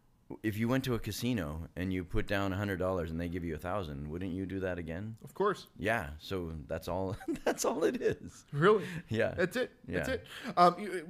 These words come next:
Speaker 2: before we go, um, you know, I, I always looked at the, at, at business kind of like the, the,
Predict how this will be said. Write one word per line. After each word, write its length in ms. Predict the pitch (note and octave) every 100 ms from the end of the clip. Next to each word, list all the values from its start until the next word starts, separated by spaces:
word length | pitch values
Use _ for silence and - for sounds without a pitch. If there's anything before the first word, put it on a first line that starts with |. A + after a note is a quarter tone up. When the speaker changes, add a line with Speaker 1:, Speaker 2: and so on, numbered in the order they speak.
| F3
Speaker 2:
before 300 | F3 B3 A3+
we 80 | E3
go, 480 | E3 A3 C#3+ A#2 D3
um, 440 | D3 C#3+ C3+ B2+ - - -
you 100 | D#3+
know, 260 | D3+ D3+ - - - - - - _ -
I, 120 | F3
I 180 | E3 F#3
always 200 | G#3 F3
looked 200 | G3+ G3+
at 220 | F3 E3+
the, 240 | E3+ D3+ C#3+
at, 340 | D#3 D#3+ D3 D3
at 140 | D3+
business 380 | F3+ E3+ C#3+ -
kind 180 | E3 D3+
of 120 | C#3+
like 240 | C#3+ D3
the, 240 | D3+ C3+
the, 140 | B2